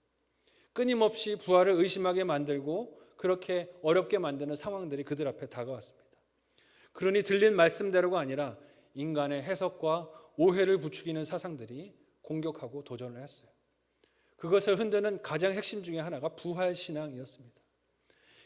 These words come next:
이로 인해서 교인들 중에서 부활을 부정하고 믿지 않는 자들도 고린도 교회 안에 생겨났습니다.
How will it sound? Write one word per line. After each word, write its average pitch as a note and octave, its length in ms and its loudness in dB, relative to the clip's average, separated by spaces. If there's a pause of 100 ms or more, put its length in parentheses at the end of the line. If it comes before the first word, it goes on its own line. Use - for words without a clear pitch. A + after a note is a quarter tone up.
이로 G#3 200 6
인해서 G3+ 220 6
교인들 F#3+ 420 6
중에서 F3 300 0
부활을 F3 380 4
부정하고 E3+ 760 -2 (240)
믿지 F#3 320 -4
않는 E3+ 320 -2
자들도 B2 420 -8
고린도 D3+ 380 -4
교회 C3 220 -6
안에 B2 300 -10
생겨났습니다. B2+ 760 -16